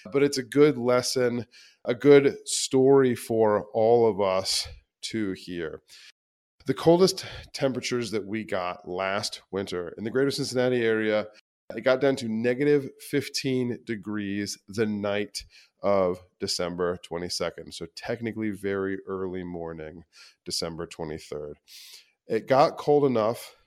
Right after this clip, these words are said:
that lots of pipes froze, not only just water lines, though, supply lines for your plumbing fixtures, but also radiator lines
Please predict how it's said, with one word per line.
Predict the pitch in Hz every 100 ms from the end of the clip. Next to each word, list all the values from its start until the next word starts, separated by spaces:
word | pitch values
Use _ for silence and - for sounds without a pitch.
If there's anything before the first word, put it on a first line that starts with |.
| _ _ -
that | 104 107
lots | 117 131 - 147
of | 135 -
pipes | - 120 120 117 - - - _ -
froze, | - 113 110 117 175 - - - -
not | 127 147
only | 196 160
just | 135 -
water | 117 127 123
lines, | 92 87 85 -
though, | 98 92 95 - - -
supply | - 104 - 101
lines | 104 101 98
for | -
your | 95
plumbing | - 107 113
fixtures, | 107 98 - 92
but | 90 98
also | 98 120 - 104 101 - _ _ _
radiator | 98 117 110 101 90 85 82
lines | 82 78 76 80